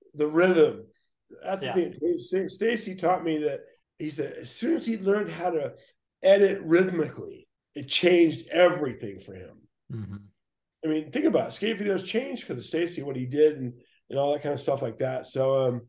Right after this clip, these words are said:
Speaker 1: yeah, man, he's like, he's, he has so much influence, and nothing comes back to that influence. Stacy influenced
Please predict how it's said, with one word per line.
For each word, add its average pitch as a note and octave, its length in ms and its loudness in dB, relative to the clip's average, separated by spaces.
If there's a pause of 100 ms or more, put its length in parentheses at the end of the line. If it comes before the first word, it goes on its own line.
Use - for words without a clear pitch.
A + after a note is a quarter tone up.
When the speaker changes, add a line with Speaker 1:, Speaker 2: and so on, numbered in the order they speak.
(280)
Speaker 1:
yeah, C#3+ 160 -4
man, A#2+ 240 -2
he's D3+ 320 -2
like, B2 140 -10
he's, D#3+ 340 -8 (460)
he D#3+ 260 -14
has C#3+ 220 -12
so F#3+ 100 0
much G3 180 2
influence, E3 460 -2
and D#3 100 -4
nothing F#3 520 2
comes E3 200 0
back F3 140 2
to F3 80 -2
that F3 120 0
influence. A3 440 -4 (160)
Stacy G#3+ 720 0
influenced F#3 720 2